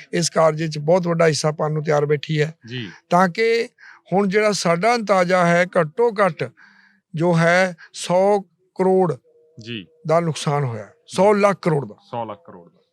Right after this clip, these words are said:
Speaker 1: ਇਸ ਦੇ ਵਿੱਚ ਨੁਕਸਾਨ ਹੋ ਚੁੱਕਾ ਹੈ ਇਸ
Speaker 2: ਹੂੰ।
Speaker 1: ਪੰਜਾਬ ਦਾ।
Speaker 2: ਜੀ।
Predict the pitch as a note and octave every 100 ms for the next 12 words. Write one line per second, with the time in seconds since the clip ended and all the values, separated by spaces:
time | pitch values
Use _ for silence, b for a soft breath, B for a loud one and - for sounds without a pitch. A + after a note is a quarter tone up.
0 | _ D3 D#3+ - D#3+ D#3+ D#3 D3 E3+ D3+
1 | - C#3 C#3+ D3 C3+ C#3+ C3+ C3+ - C#3
2 | C#3+ D#3+ G#3 A#2+ G#2 C3 A#2+ A2+ G#2+ A2
3 | A#2 B G#2